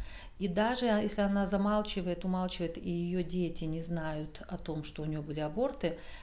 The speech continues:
это всё равно ощущается, всё равно чувствуется. Я вам сейчас приведу маленький пример, как, э, м, э, с-, и-, историю расскажу из реальной жизни, чтобы вы поняли, насколько, ну, что, э, ж-, важность этой темы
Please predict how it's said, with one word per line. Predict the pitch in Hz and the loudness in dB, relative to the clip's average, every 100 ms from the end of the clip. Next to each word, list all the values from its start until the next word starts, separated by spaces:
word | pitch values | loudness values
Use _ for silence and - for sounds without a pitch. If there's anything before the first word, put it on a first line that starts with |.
| - | -6
это | 202 196 | -4 -2
всё | - 214 | 2 2
равно | 226 240 226 | 4 6 6
ощущается, | 185 - 190 - 247 262 196 | 4 0 -2 2 2 2 -2
всё | - | 0
равно | 190 190 190 | 2 2 2
чувствуется. | 254 269 - 190 185 | -2 -4 -2 -2 0
Я | 190 | 2
вам | 214 208 | 2 0
сейчас | - 202 196 | 0 -2 0
приведу | 190 180 180 | 0 -2 0
маленький | 185 185 180 165 - | 2 2 2 2 0
пример, | 143 160 170 220 311 311 - - - - - - - - - - - | -4 -2 0 2 2 0 -10 -12 -12 -12 -6 -6 -6 -10 -8 -6 2
как, | 220 226 214 - - - | 4 4 2 -2 -6 -2
э, | 185 180 180 180 | 2 2 2 0
м, | 180 180 170 - | 0 0 0 0
э, | 180 170 180 | 0 0 -2
с-, | - - - | -4 -6 -4
и-, | 190 | -2
историю | - - 254 208 | -4 0 2 4
расскажу | 180 185 208 202 262 | 2 0 0 0 -2
из | 269 202 185 180 | 0 2 2 2
реальной | 180 196 185 170 160 | 2 4 4 2 -2
жизни, | 156 196 214 262 370 - - - - | 0 0 2 2 0 -6 -10 -12 -12
чтобы | - 180 190 | -6 -2 2
вы | 208 | 0
поняли, | 208 226 214 190 180 | 0 2 4 4 2
насколько, | 175 - 196 190 180 175 165 165 214 | 0 -2 0 0 0 -2 0 0 2
ну, | 220 | 2
что, | - 185 170 - - - | 2 0 0 -2 -6 -8
э, | - - 185 | -8 -6 -6
ж-, | - | -6
важность | 165 165 226 208 175 156 165 | -8 4 6 6 4 0 -2
этой | 175 | -2
темы | 170 - 311 285 175 | 0 2 4 6 4